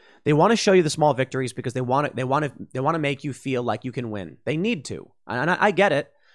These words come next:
Morale needs to be high. If people feel like they can't win, they'll give up. So what happens when a volunteer says, "We are ill-equipped, we're unarmed"? They run this story. They run a story in the Rolling Stone saying,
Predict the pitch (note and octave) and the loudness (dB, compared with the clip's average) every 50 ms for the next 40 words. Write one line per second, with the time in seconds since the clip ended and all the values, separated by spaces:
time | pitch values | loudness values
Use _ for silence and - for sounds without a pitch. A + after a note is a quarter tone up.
0 | _ _ _ - C3+ C3+ B2 C#3+ D3+ F3 F#3 F#3+ F3+ F3 F3 F3 - E3+ D3+ E3 | _ _ _ -4 -2 0 2 2 4 4 4 4 2 2 0 -2 -2 0 0 2
1 | D#3+ D3 C3+ B2 - - E3+ - F3 - - - - G#3 G#3+ G#3 G3 F#3 F#3 F3 | 4 2 2 0 -2 -4 -4 -4 -4 -6 -6 -4 0 2 2 4 4 4 2 2
2 | F3+ F3+ F3 E3+ - - F3 E3+ D#3 F#3 G#3 F#3+ F#3 F3+ F#3 F#3 F3 G#3+ G#3 G#3 | 2 0 -2 -2 -2 -2 -4 -2 0 0 0 2 2 2 2 2 0 0 2 2
3 | A#3+ A3 - - _ _ _ _ _ _ _ _ _ _ _ _ _ _ _ - | 0 0 0 -4 _ _ _ _ _ _ _ _ _ _ _ _ _ _ _ -8
4 | - G#2+ C3 D#3 F#3 G#3 G3+ G3 G3 - F3+ E3+ E3 C#3 - C#3 C#3 C3+ C3 B2 | -6 -2 0 2 4 4 4 4 2 2 0 -2 -2 -2 -2 0 0 0 0 0
5 | A2 A2+ A#2 D3+ F3 F#3 F3 - C3+ C#3 C#3 - - C3+ B2+ A#2+ A2+ G#2+ G#2 - | 0 2 2 2 2 0 -2 -2 -2 -2 -2 0 0 2 2 2 2 0 -2 -4
6 | - _ - - - _ - A#2 B2+ A#2+ B2 - - D3+ D#3+ G#3 A3+ - - - | -8 _ -20 -20 -18 _ -4 -2 -2 -2 -2 -2 2 4 4 4 4 2 2 4
7 | E3 D#3 D#3 - - A#2 G#2+ - - - D#3+ F#3 G3 E3+ D3+ C#3+ C3+ C3+ B2+ B2+ | 2 2 2 0 -2 -4 -4 -4 0 2 4 4 6 6 6 4 4 2 2 -2
8 | C3 - - _ _ _ _ _ _ _ _ _ _ _ _ _ _ - - C3+ | -4 -8 -12 _ _ _ _ _ _ _ _ _ _ _ _ _ _ -4 -2 0
9 | B2+ B2+ D3 D3 D3 C#3 - - - F#3+ F#3 C3 C2+ - - _ _ _ _ _ | 0 0 0 0 0 -2 -2 0 2 2 2 2 0 -4 -10 _ _ _ _ _
10 | _ _ _ _ _ _ - A#2+ C#3+ D3 F3 G#3+ G#3+ - - G#3 F#3+ F#3 F#3 F3 | _ _ _ _ _ _ -4 0 2 2 2 2 2 2 4 4 6 6 6 4
11 | D#3+ C#3+ C#3+ D3 D#3+ F3 F#3 F3 - - D3 C#3+ D3 C#3+ - - C#3 B2+ B2 B2 | 4 4 4 4 4 2 0 0 0 0 0 0 0 0 0 0 0 2 0 0
12 | A#2+ A#2 A2+ | -2 -4 -6